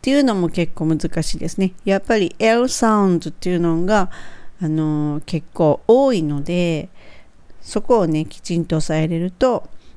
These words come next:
うまくいきます。で、fell down。downはどっちでもいいですね。つけてもつけなくても。I just slipped and fell。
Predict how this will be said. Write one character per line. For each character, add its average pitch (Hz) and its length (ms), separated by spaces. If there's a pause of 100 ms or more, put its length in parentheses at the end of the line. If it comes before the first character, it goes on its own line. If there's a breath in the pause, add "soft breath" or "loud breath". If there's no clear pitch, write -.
(120)
う 185 60
ま 170 180
く - 120
い 147 60
き - 180
ま 190 260
す。 - 300 (880)
で、 185 240 (240 loud breath)
fell 226 460 (320)
down。 196 800
down 254 420
は 160 120
ど 175 120
っ 175 40
ち - 180
で 196 80
も 165 100
い 151 60
い - 20
で 151 80
す - 140
ね。 226 120
つ - 140
け 170 140
て 170 100
も 160 140
つ - 120
け 165 120
な 160 160
く - 120
て 160 140
も。 156 220 (500 loud breath)
I 190 180
just - 480
slipped 214 760
and 190 220
fell。 180 480